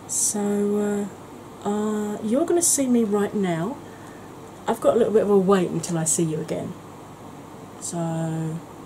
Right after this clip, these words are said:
here we go. <laughs> I decided to go for blue brows today.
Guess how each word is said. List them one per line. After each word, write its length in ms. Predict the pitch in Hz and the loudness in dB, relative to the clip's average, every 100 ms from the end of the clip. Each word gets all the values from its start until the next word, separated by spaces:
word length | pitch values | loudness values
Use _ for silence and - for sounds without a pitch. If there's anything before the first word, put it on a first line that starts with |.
| - - - - - - - - - - - - - | -16 -16 -16 -16 -16 -16 -14 -16 -16 -16 -16 -16 -6
here 100 | 170 | -2
we 100 | 175 | 4
go. 320 | 269 302 294 - - - - - - - - - - - - - - - | 4 4 2 -4 -16 -16 -16 -16 -18 -18 -18 -14 -6 -6 -6 -16 -16 2
<laughs> 460 | 240 214 262 285 - - - - - - - - | 4 6 2 0 -6 -16 -16 -12 -10 -10 -12 -2
I 240 | 330 392 | 4 6
decided 540 | 320 285 - 254 233 220 | 6 4 4 6 6 4
to 80 | 214 | 4
go 220 | 208 208 | 6 4
for 140 | 202 | 2
blue 300 | - 240 233 | 0 4 6
brows 560 | 175 - - - - - | 4 -2 -6 -6 -8 -8
today. 520 | - - - - - | -6 -6 -6 -6 -6